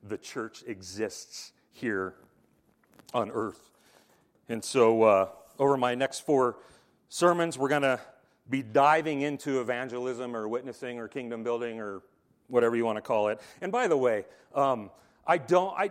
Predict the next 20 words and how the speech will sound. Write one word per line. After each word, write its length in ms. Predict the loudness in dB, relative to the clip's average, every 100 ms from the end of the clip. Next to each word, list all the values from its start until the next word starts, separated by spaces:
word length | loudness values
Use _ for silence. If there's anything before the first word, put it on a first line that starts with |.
| -4
I, 160 | -6 -2
I 80 | -4
don't 320 | 0 0 0
want 240 | -6 -8 -8
to, 280 | -8 -6 -6
um, 340 | -4 -6 -8 _ _ _ _ _ _ _ _ _ _ _ _ _ _ _ _ _ _ _ -12
I 40 |
don't 80 | -8
wanna 200 | -6 -6
put 180 | -2 -2
a 40 |
bunch 260 | -2 -6 -6
of 80 | -2
rocks 320 | -2 -4 -8
in 80 | -10
your 80 |
bag 320 | -6 -6 -6 -8
so 100 | -12
that 100 |
you 120 | -12